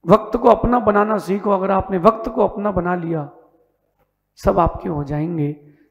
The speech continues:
अगर वक्त आपका है, तो दुनिया की हर चीज आपकी है।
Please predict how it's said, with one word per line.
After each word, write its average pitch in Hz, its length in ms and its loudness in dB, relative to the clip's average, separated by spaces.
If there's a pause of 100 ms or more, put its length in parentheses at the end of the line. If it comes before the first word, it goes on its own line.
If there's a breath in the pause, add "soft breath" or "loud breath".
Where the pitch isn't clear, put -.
(140 soft breath)
अगर 170 200 4
वक्त 170 400 0
आपका 160 480 -2
है, 165 340 -2 (380 loud breath)
तो 160 80 -2
दुनिया 165 360 2
की 160 180 -6
हर 139 200 -4
चीज 208 460 0
आपकी 156 400 -6
है। 123 160 -16